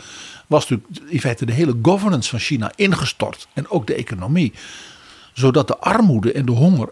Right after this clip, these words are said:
enorm waren. En Mao besefte dat. En vandaar dus ook die onderstreping dat Mao, Zhou Enlai en Lin Biao,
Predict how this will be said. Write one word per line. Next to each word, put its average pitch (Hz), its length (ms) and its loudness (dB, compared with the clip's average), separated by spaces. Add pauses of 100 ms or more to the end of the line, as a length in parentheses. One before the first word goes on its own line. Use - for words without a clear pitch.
enorm 147 480 0
waren. - 320 -16 (1500)
En 117 160 -4
Mao 147 340 0
besefte - 480 -6
dat. - 260 -16 (180)
En - 80 -4
vandaar 170 360 0
dus 151 140 0
ook 139 140 -2
die 165 120 -2
onderstreping 175 800 0 (560)
dat 123 160 -4
Mao, 180 640 0 (200)
Zhou 127 340 2
Enlai 190 380 -6 (200)
en 254 260 0
Lin 208 220 4
Biao, 139 400 2